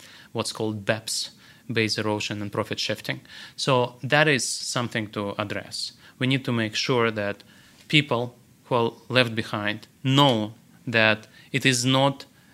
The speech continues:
because the game is tilted against them by the rich, by the elites, by the skilled people.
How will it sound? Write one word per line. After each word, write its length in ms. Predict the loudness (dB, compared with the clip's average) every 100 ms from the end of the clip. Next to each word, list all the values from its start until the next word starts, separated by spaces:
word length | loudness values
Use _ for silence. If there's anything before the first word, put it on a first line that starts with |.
| _ -2
because 380 | 0 0 0
the 80 | 0
game 340 | 4 6 6 2
is 120 | -2
tilted 420 | 0 0 -2 -6
against 360 | -2 -2 -2 -4
them 220 | -6 -6 -6
by 200 | -2 0
the 120 | -2 -6
rich, 320 | -8 -12 -10 0
by 220 | 4 4
the 80 | 2
elites, 520 | -4 -8 -16 -16 -16 _ -2
by 160 | 2 2
the 80 | 0
skilled 400 | -8 -10 -14 -16
people. 280 | -16 -18